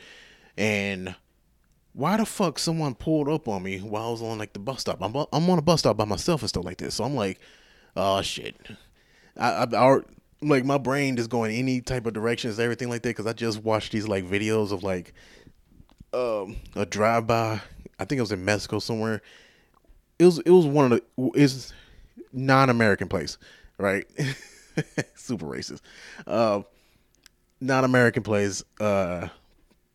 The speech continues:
not to, like, praise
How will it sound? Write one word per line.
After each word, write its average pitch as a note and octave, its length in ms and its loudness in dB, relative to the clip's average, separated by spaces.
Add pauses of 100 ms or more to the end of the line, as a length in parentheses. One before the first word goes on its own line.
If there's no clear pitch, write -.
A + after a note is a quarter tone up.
(1080)
not D#3 520 -2
to, F#3+ 220 4
like, A#2+ 440 0 (1400)
praise C3+ 720 0